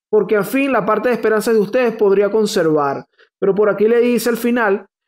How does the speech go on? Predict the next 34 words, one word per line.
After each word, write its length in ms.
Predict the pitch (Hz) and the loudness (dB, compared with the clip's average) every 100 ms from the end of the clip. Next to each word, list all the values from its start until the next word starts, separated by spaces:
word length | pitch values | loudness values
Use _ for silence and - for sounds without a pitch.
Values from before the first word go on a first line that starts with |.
| - | -2
'Yo 200 | 208 269 | 2 2
iré 180 | 277 | 2
a 100 | 277 | 0
Caracas 420 | 254 240 254 254 254 | 0 0 0 0 -2
a 80 | 247 | 0
principios 460 | 202 180 214 240 | -2 -2 -2 0
del 140 | 214 190 | 0 2
año 180 | 202 | 0
que 120 | 214 185 | 2 2
viene, 500 | 226 247 247 254 _ - | 2 0 -2 -6 _ -8
y 140 | - 254 | 0 2
nada 320 | 269 320 311 | 4 2 0
exagero 480 | 285 240 214 240 247 | 0 -2 0 0 0
al 100 | 226 | 0
decir 380 | 196 196 277 - | -2 -2 -6 -2
que 100 | 202 | 0
mi 100 | 202 | 0
mayor 360 | 185 196 214 | 0 0 0
deseo 420 | 214 214 233 220 | 0 -2 0 0
será 240 | 190 190 190 | 0 -2 2
volver 400 | 208 208 202 208 | 2 2 0 -2
a 40 | |
estrechar 600 | 208 - 165 160 196 - _ | -2 -6 -6 -2 -4 -4 _
en 220 | 226 208 | -2 -2
mis 240 | 180 160 165 | -2 -4 -2
brazos 560 | 202 202 160 160 147 - _ - | -2 -2 -4 -8 -10 -18 _ -6
a 100 | 196 | -2
mis 220 | 190 170 | -2 -4
más 280 | 220 240 - | -4 -4 -2
queridos 640 | 220 214 233 226 226 - _ - | -2 0 0 -2 -2 -8 _ -8
y 160 | 220 196 | -2 0
más 340 | 214 247 254 | 0 -2 -4
desgraciados 960 | 262 233 190 185 170 202 202 202 202 - | -4 -2 0 -2 -2 -2 0 0 -2 -4
amigos, 680 | 170 160 170 147 117 - | -2 0 -2 -2 -8 -12